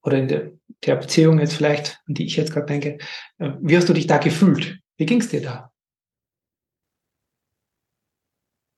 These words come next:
So mit der Beziehung an sich.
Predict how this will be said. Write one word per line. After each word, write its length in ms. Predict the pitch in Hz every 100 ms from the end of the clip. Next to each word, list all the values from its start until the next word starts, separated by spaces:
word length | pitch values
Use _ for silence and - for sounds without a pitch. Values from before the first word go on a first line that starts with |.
| _ _ _ _ _ _ _ _
So 320 | - 160 160 -
mit 200 | 143 -
der 60 | 151
Beziehung 460 | 143 - 143 123
an 100 | 117
sich. 440 | 117 190 - -